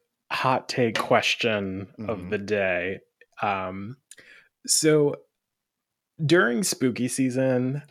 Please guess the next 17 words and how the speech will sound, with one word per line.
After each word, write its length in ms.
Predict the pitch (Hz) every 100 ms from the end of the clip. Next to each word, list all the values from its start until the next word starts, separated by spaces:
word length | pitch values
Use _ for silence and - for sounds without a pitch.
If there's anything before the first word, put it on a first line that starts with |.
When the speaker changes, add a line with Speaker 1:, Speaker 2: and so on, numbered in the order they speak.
| -
Speaker 1:
um, 380 | 120 107 101 95
w-, 320 | - 139 147 135
well, 100 | 131
I 200 | 123 135
mean, 200 | 135 123
I 100 | 147
follow 300 | 151 175 190 127
a 40 |
lot 220 | 101 95
of 240 | 101 98 -
gay 400 | 113 95 98 - -
artists 640 | 92 92 92 - - - -
on 320 | 104 95 98 120
Instagram, 640 | 120 127 120 107 104 98
Twitter, 340 | - 104 98 95
whatnot. 540 | 92 92 101 95 90 _ _ _ _ _ _ _ - -
And, 560 | 143 131 127 120 120